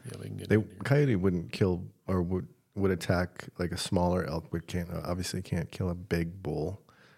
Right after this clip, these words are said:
Speaker 2: right? And they don't, coyotes don't travel in packs, do they? Or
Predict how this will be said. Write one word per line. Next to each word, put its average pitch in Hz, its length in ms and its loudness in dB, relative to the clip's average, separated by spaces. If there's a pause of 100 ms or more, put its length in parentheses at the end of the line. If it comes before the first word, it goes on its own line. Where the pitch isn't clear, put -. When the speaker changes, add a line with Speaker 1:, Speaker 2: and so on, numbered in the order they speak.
(340)
Speaker 2:
right? 92 240 2 (260)
And 101 140 4
they 104 80 8
don't, 98 480 0
coyotes 98 380 4
don't 95 160 2
travel 90 360 2
in 87 120 0
packs, 92 420 -4
do 107 180 -2
they? 139 220 0
Or 90 240 -2